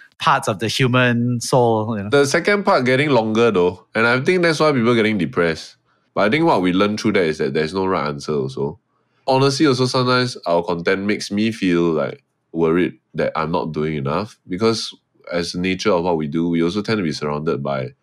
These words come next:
Speaker 2: our peers in the industry who are also experts in personal finance. So they know, so, like yourself. I mean, ultimately, are all humans also. So the same fears, insecurities, whatever is still there.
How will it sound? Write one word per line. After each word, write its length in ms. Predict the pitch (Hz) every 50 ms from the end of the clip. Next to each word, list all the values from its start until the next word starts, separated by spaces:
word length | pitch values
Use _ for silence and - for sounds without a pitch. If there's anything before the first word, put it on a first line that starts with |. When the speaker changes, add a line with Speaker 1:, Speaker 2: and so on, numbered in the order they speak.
| _ _
Speaker 2:
our 160 | - 78 78 73
peers 360 | - - - 104 101 95 87
in 80 | 80
the 80 | 76 73
industry 440 | 73 76 78 78 76 - - 87 85
who 120 | 85 82
are 60 | 76
also 180 | 76 78 - 98
experts 420 | 76 78 - - - - 104 -
in 120 | - 71 67
personal 260 | 69 71 69 80 76 71
finance. 380 | - 60 60 64 58 - -
So 160 | - 117 110 -
they 220 | 67 82 98 90
know, 220 | 92 98 107 120
so, 160 | 120 - - -
like 180 | - 98 123
yourself. 560 | 127 127 135 131 208 202 139 - - - _ _ _ _ _ _ _ -
I 80 | -
mean, 120 | 120 170 202
ultimately, 380 | 151 143 127 131 139 143 160 160
are 120 | 110 104
all 140 | 107 127 139
humans 360 | 135 127 107 104 110 110 98
also. 380 | 92 82 80 92 82 73 65 65
So 240 | - - 131 127 113
the 120 | 101 98
same 280 | 95 - 127 120 123 123
fears, 320 | 120 - 117 113 110 101
insecurities, 520 | 95 82 - - - 90 87 90 87 85
whatever 280 | - 78 76 76 80 78
is 100 | 76 76
still 220 | - - 82 80
there. 340 | 76 71 71 73 82 113 131